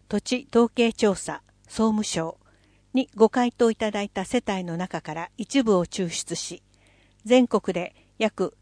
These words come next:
十万八千世帯を対象に行われ、市でも一定の抽出方法により、無作為抽出された世帯の皆さんに回答をお願いすることとなっています。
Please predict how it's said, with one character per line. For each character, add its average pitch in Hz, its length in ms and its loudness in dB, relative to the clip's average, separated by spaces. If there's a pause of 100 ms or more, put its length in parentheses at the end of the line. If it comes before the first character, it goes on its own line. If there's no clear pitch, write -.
十 254 240 6
万 247 240 2
八 202 160 -4
千 262 320 2
世 254 200 0
帯 185 200 -2
を 165 100 -4
対 202 220 -4
象 196 240 0
に 185 140 -4
行 185 200 -2
わ 170 260 -4
れ、 160 180 -10 (760)
市 262 220 0
で 233 140 4
も 185 180 -4 (340)
一 220 140 -4
定 277 260 4
の 254 180 6
抽 269 220 0
出 262 260 -2
方 233 220 4
法 185 200 -2
に 175 160 -4
よ 170 120 -4
り、 170 180 -10 (300)
無 208 100 -2
作 277 300 0
為 262 80 4
抽 247 280 -2
出 - 200 -12
さ 196 160 -8
れ 185 100 -8
た - 200 -4
世 233 240 -4
帯 185 160 -2
の 156 120 -4
皆 180 220 -4
さ 165 180 -8
ん 156 120 -8
に 156 160 -8 (460)
回 240 220 -2
答 226 300 0
を 214 140 0
お 196 100 0
願 226 260 0
い 226 40 -2
す - 180 -4
る 214 80 -2
こ 202 140 -6
と 214 120 -4
と 151 260 -6
な 175 140 -4
っ - 40 -10
て - 180 -10
い 151 120 -6
ま 139 140 -10
す。 - 360 -20